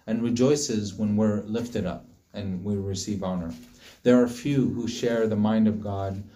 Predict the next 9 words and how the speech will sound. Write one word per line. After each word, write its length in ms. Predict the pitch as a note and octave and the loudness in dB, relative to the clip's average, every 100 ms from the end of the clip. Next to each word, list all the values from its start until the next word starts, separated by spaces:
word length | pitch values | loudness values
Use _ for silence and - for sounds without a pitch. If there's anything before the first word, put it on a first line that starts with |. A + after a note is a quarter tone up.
| _ _ | _ _
that 200 | G#2+ - | -4 -2
actually 400 | A#2 B2 - A2+ | 0 0 0 -2
rejoice 680 | G2+ G2 F#2 A2+ G2 F2+ - | -2 -4 -2 0 0 -2 -8
when 160 | G2+ G2 | -8 -6
other 260 | A2 G#2+ | -2 -2
people 480 | G2 G#2 - F#2+ F#2 | -2 -6 -4 -4 -4
are 360 | F#2 F#2 F2+ F2+ - - - - - | -2 0 0 -2 -10 -20 -20 -20 -4
in 160 | G#2 | -2
honor 440 | G2 G2 F#2 E2 | 0 0 0 -2